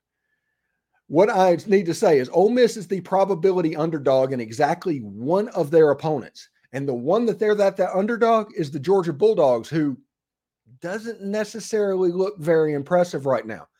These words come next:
This is an Ole Miss team in the driver's seat for a New Year's Six bowl game.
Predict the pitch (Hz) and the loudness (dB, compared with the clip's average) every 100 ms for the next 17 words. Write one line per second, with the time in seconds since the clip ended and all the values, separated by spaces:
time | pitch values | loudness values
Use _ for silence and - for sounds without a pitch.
0 | _ _ _ - 160 180 247 233 247 233 | _ _ _ -8 -2 -2 -4 -2 0 2
1 | 233 233 - 175 160 - 156 196 233 196 | 0 -4 -4 -4 -4 -6 -4 -2 -2 0
2 | 196 170 160 156 - 160 151 _ - 196 | 4 4 4 -2 -4 -4 -4 _ 2 4
3 | 196 185 175 180 190 185 170 165 185 170 | 6 4 2 2 -2 0 -2 -2 -4 -4
4 | - 156 139 123 98 | 0 2 2 -2 -8